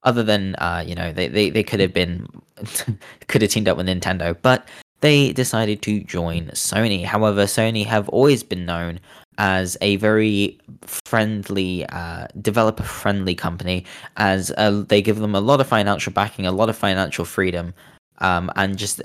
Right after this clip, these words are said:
uh, they give them a lot of freedom to do whatever they really want to do. And they also maintain a high standard and high quality, um, for their PlayStation games, which is why most PlayStation games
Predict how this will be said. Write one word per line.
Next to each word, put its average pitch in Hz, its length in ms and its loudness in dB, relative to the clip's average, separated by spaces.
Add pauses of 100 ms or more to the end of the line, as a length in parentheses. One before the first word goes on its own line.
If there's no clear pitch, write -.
(160)
uh, 101 80 -6
they 101 320 4
give 110 260 -2
them 110 140 -4
a - 20 -2
lot 101 140 0
of 95 60 -4
freedom 95 300 2
to - 120 -6
do 98 100 2
whatever 92 260 2
they 92 140 2
really 87 240 0
want 92 280 -4
to 85 100 -6
do. 80 200 -2 (380)
And 92 460 0 (920)
they 110 200 2
also 110 340 2
maintain 98 560 0
a 76 120 -2
high 92 280 -2
standard 90 640 -2
and 87 120 -6
high 90 240 -2
quality, 90 680 -4 (420)
um, 85 280 0
for 101 240 4
their 90 140 4
PlayStation 87 500 0
games, 87 340 -4
which 104 160 -6
is 110 140 -2
why 101 300 2
most 101 500 0
PlayStation 87 600 -2
games 85 380 -6